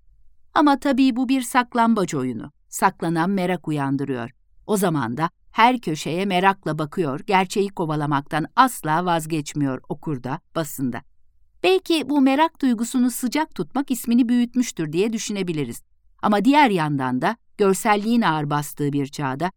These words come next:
yüzünü ve gerçek kimliğini gizleyerek risk almış Elena Ferrante. Her gün yüzlerce kitabın raflara çıktığı, hak ettiği ilgiyi hiç görmeden yok olup gittiği bir dünyada sadece yazdıklarına güvenmeyi tercih etmiş. Yayıncısı Sandra'ya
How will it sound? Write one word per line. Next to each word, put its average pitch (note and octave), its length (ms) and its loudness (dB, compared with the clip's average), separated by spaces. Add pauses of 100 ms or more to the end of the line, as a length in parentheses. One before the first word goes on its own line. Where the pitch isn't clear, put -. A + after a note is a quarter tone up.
(260)
yüzünü G#3+ 360 4
ve C#4 100 0
gerçek F3+ 480 0
kimliğini D#3 460 -2
gizleyerek F3 760 -4
risk - 260 -4
almış C#3 380 -4
Elena C#3 340 -4
Ferrante. C3+ 540 -6 (380)
Her C4+ 200 6
gün F#3+ 240 -2 (200)
yüzlerce G#3+ 580 0
kitabın F#3 420 -4
raflara E3 460 -2
çıktığı, C3+ 520 -8 (260)
hak A#3+ 220 -2
ettiği C4 340 0
ilgiyi A3+ 400 -2
hiç - 220 -8
görmeden F#3 560 0
yok G#3+ 300 -2
olup D#3+ 260 -6
gittiği E3+ 400 -6
bir C#3 100 -4
dünyada C3+ 540 -2 (240)
sadece G3+ 460 4
yazdıklarına E3 720 0
güvenmeyi C#3 580 -2
tercih C3+ 440 -4
etmiş. - 320 -12 (580)
Yayıncısı D#4 520 4
Sandra'ya A#3 720 4